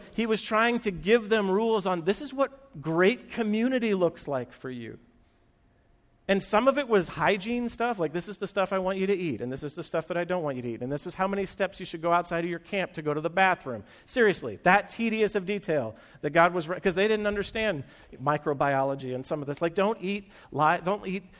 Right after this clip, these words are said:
blood that comes straight out of a live animal." God's telling them that stuff way before microbiology would catch up. He's like, "You need to know <laughs> this. I don't want you hurting for no particular reason or diseased for no particular reason."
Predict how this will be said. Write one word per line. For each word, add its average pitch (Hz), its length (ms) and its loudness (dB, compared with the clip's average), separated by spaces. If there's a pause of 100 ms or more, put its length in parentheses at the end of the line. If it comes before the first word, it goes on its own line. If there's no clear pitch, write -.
(220)
blood 175 320 4
that 165 140 -6
comes 180 180 -6
straight 170 300 -2
out 175 100 2
of 170 60 0
a 160 60 2
live 160 300 4
animal." 160 320 0
God's 180 280 4
telling 226 320 4
them 202 100 4
that 156 220 0
stuff - 260 -4
way 220 220 2
before 240 320 2
microbiology 190 840 4
would 170 140 -4
catch 175 240 -2
up. 165 220 0
He's 151 100 -4
like, 160 200 2
"You 180 100 -2
need 196 160 2
to 202 80 0
know 208 160 4
<laughs> - 20 0
this. 190 340 4
I 139 60 2
don't 180 240 -4
want 208 240 0
you 175 140 -2 (400)
hurting 202 400 4
for 170 120 0
no 180 140 4
particular 180 500 -2
reason 170 360 -2
or 147 60 -2
diseased 156 520 -4
for 165 100 -6
no 175 140 0
particular 170 500 -4
reason." 160 380 -2